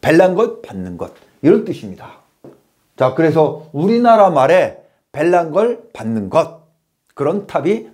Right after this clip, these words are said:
바벨탑입니다. 타워 오브 바벨 그러죠.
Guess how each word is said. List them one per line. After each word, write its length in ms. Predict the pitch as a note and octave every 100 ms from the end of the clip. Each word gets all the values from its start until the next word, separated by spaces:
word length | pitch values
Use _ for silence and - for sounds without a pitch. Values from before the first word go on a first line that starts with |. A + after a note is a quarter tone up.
| -
바벨탑입니다. 1040 | G#2 A2 E3+ F3 - G#2+ E2 E2 A#2+ - _ _ _ _ _ _ _ _ -
타워 340 | - G3 F3+
오브 240 | C#3+ B2 -
바벨 500 | A#2+ D3 D#3+ C3+ G#2+
그러죠. 640 | A#2 A#2 G3 C#3 E2+